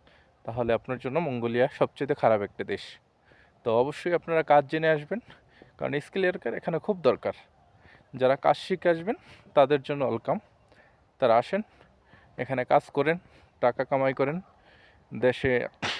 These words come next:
প্রত্যেকেরই ফ্যামিলি রেখে আসেন, সবাই, আহ, আসার পরে ভালো থাকেন, এইটাই আমাদের কামনা,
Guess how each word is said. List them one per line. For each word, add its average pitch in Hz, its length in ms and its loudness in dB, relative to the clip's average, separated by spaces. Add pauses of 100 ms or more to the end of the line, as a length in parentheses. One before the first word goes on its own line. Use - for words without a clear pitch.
(200)
প্রত্যেকেরই 147 400 -4
ফ্যামিলি 147 380 -2
রেখে 143 220 2
আসেন, 151 380 0 (640)
সবাই, 117 480 4
আহ, - 1200 -8
আসার 120 200 -4
পরে 117 280 -2 (180)
ভালো 120 260 0
থাকেন, 151 280 0 (100)
এইটাই 156 320 -4
আমাদের 117 260 0
কামনা, 113 360 -2